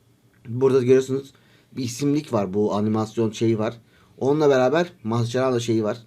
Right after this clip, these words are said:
Derece fişi var. Otuza gelelim. Otuzda forma var bir tane. Çok önemli değil. Kırka geldik. Kırkta bir tane daha.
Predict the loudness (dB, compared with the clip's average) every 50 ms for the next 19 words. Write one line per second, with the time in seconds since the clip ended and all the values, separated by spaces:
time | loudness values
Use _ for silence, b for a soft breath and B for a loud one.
0 | _ -6 -2 -2 -2 -2 -2 -4 -6 -8 -8 -8 -8 -8 -8 -12 b b b b
1 | b b b -14 -12 -6 -2 2 4 6 6 6 4 2 -2 -6 -8 -8 -6 -6
2 | -4 0 0 0 0 0 0 0 2 2 2 0 -2 -2 -6 -6 -6 -6 -6 -6
3 | -6 -6 -4 -4 -2 -2 -2 -4 -6 -6 -8 -10 -10 b b b b b b b
4 | b b b -6 -2 0 2 4 4 6 4 4 2 0 -2 -4 -6 -4 -2 -2
5 | 0 0 0 0 2 4 4 4 4 4 2 2 0 -4